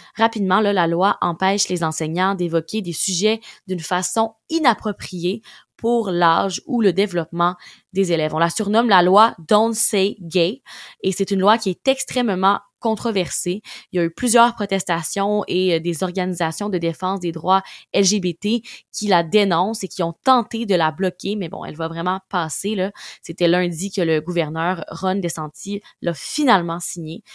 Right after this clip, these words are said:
C'était devant caméra qu'il a fait ça, entouré d'enfants en tenue d'écolier, car c'est eux qui vont être visés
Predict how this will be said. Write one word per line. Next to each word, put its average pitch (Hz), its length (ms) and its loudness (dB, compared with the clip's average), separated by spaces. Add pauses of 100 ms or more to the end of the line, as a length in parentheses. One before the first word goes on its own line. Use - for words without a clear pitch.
(160)
C'était - 220 -2
devant 254 240 4
caméra 285 460 0
qu'il - 160 -4
a 190 40 -6
fait 180 120 -4
ça, 196 280 -2 (300)
entouré 190 400 -2
d'enfants 214 580 0 (260)
en 170 120 -2
tenue 190 280 -4
d'écolier, 185 480 0
car 170 200 0
c'est - 280 -4
eux 202 120 4
qui 202 160 -8
vont 170 100 0
être 160 220 -4
visés 170 500 -2